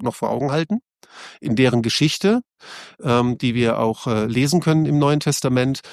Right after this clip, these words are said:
ist so, dass diese beiden ja auch eine ganz besondere Beziehung hatten. Und Jesus auch über ihn ein großes Zeugnis ausspricht, wer Johannes der Täufer ist. Wird als die Begnadete bezeichnet. Wow, was für ein schönes Wort. Begnadet.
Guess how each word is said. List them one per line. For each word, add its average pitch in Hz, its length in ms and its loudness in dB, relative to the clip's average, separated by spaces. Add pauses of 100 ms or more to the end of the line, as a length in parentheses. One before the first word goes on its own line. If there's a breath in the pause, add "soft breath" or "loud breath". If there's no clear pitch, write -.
(240 loud breath)
ist - 240 -2
so, 123 180 4
dass 110 240 -2
diese 117 280 -2
beiden 120 280 2
ja 123 80 0
auch - 140 -4
eine 127 80 -2
ganz 131 180 0
besondere 131 340 2
Beziehung 120 520 0
hatten. - 280 -14 (600 loud breath)
Und 110 160 2
Jesus 131 260 2
auch 156 160 0
über 123 160 4
ihn 135 440 2 (120)
ein 110 200 0
großes - 420 0
Zeugnis 135 400 0
ausspricht, - 640 -8
wer 110 120 0
Johannes 107 380 -4
der 104 120 -10
Täufer 107 300 -8
ist. - 360 -8 (1700 loud breath)
Wird 208 220 4
als 233 200 2
die 214 120 4
Begnadete 180 640 4
bezeichnet. - 800 -10
Wow, - 760 -18
was 165 200 -6
für 160 120 -2
ein 127 100 -4
schönes 196 440 0
Wort. 98 300 -8 (600 loud breath)
Begnadet. 135 840 0